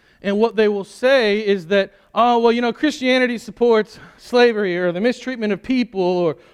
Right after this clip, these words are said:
or all, a whole slew of things," because they don't understand what it means for the law to have been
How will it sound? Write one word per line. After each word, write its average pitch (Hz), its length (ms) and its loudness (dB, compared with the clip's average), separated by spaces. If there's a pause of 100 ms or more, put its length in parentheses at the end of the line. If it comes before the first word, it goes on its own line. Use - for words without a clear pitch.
or 202 180 4 (160)
all, 254 420 4 (200)
a 220 60 4
whole 262 180 -2
slew 294 440 0
of 208 120 0
things," 160 500 -4 (760)
because 220 220 0
they 240 100 4
don't 277 180 0
understand 233 1000 -4 (260)
what 208 160 0
it 202 100 -2
means 220 680 -4 (420)
for 202 140 -6
the 196 100 -2
law 202 440 0
to 190 140 -16
have 185 160 -4
been 190 320 -12